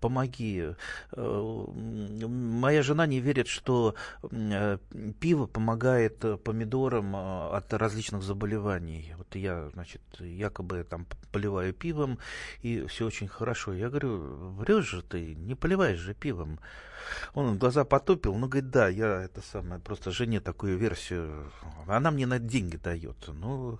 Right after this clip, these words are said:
<laughs> вот так вот. Э, то, то есть мне пришлось даже сказать, что, ну, в принципе, пиво-то неплохо для помидоров, чтобы уж его жена-то не убила. М,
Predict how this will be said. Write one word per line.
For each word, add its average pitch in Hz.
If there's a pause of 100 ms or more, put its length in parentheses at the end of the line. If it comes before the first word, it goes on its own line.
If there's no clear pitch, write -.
(380)
<laughs> -
вот 139
так 123
вот. - (100)
Э, 90
то, 131
то 131
есть -
мне 127
пришлось 143
даже 117
сказать, 139
что, 123
ну, 170
в -
принципе, 226
пиво-то 196
неплохо 190
для 82
помидоров, 104
чтобы 95
уж -
его 107
жена-то 101
не 90
убила. 90 (600)
М, 90